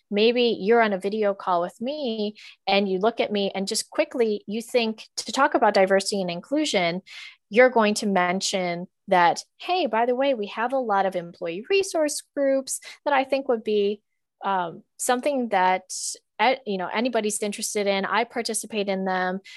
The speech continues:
We have an employee resource group for women. We have an employee resource group for Asian Pacific Islanders. We have an employee resource group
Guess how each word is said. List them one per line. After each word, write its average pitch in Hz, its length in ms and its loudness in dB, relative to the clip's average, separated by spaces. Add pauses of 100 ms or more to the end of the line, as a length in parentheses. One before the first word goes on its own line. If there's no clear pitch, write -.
(120)
We 247 140 0
have 269 180 2
an 247 60 2
employee 214 320 0
resource 190 400 -4
group 175 160 -8
for 220 140 -4
women. 294 600 2
We 208 120 -2
have 196 300 0
an 196 140 -6
employee 190 360 -2
resource 214 500 -4
group 208 220 -2
for 190 80 -4
Asian 190 260 -4
Pacific - 340 -6
Islanders. 247 720 6
We 196 80 0
have 196 100 -2
an 185 80 0
employee 185 340 -4
resource 190 520 -2
group 196 320 -2